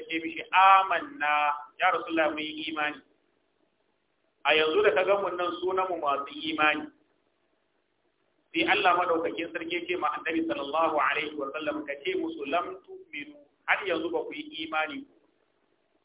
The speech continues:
Walakin qulu aslamna, sai dai ku ce mun musulunta. Yanzu sunan mu musulmai, amma kar ku ce yanzu sunan mu mumunai." Me yasa? Yace, "Walamma yadkhulul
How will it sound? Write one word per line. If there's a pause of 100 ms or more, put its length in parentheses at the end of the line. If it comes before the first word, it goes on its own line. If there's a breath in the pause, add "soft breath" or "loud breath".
(540)
Walakin
qulu (340)
aslamna, (200)
sai
dai
ku
ce
mun
musulunta. (840)
Yanzu
sunan
mu
musulmai, (840)
amma
kar
ku
ce
yanzu
sunan
mu
mumunai." (920)
Me
yasa? (640)
Yace,
"Walamma
yadkhulul